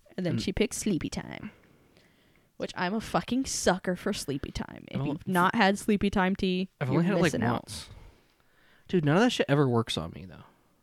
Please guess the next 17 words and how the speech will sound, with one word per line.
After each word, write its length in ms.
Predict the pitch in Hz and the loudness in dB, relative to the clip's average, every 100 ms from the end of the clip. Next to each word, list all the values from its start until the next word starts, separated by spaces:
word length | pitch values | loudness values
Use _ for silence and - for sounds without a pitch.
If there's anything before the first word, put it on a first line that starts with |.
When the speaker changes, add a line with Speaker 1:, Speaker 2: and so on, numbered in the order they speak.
| _ _ _ _ _ _ _ _ _ _ _ - | _ _ _ _ _ _ _ _ _ _ _ 0
Speaker 1:
It's 60 | |
Speaker 2:
Remember, 160 | 156 180 | 2 6
Speaker 1:
so 140 | 220 | 8
delicious, 420 | 202 180 151 - 151 | 8 6 6 4 6
Speaker 2:
remember 160 | 160 | 8
Speaker 1:
though. 40 | 202 | 8
Speaker 2:
when 100 | 214 | 10
I 60 | |
was 160 | 185 143 | 10 8
eating, 420 | 123 123 120 113 - | 6 8 6 4 0
when 120 | 107 | 0
I 80 | 107 | 0
would 140 | 104 | 0
do 160 | 113 107 | 0 2
those 180 | 107 107 | 0 2
melatonin 600 | 110 107 - 110 110 110 | 4 4 2 0 -2 -2
gummies? 520 | 117 120 123 - | 0 0 -2 -8